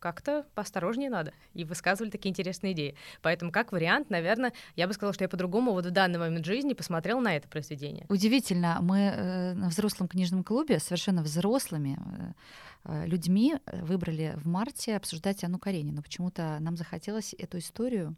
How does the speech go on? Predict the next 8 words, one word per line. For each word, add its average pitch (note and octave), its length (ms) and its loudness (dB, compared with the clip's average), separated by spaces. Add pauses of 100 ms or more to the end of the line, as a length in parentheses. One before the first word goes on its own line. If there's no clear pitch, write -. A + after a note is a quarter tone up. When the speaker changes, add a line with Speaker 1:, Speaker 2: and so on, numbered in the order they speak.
(160)
Speaker 2:
перечитать - 880 -4 (220)
и F3 100 -6
переосмыслить, F#3 960 0
э, D#3 280 -2
вот F3 280 -6
во G3+ 60 0
взрослой F#3+ 760 -4
жизни. E3 480 -4